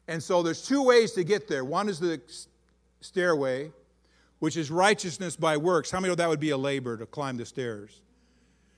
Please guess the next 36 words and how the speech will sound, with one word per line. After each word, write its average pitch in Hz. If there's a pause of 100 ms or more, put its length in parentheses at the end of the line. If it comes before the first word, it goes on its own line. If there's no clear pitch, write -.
(480)
Righteousness 196
by 165
works. 185
And 175
the 190
other 240
one 202
is 180
the 180
express 233
elevators, 175
but 170
all 214
you 202
gotta 190
do 214
is 185
step 202
inside. 190 (1600)
And 156
all 175
of 175
a -
sudden, 175
woo! 427
You, 151
you 151
wake 170
up, 196
you, 147 (100)
not 147
wake 147
up, 131
but 131
you, 127 (1160)
well, 117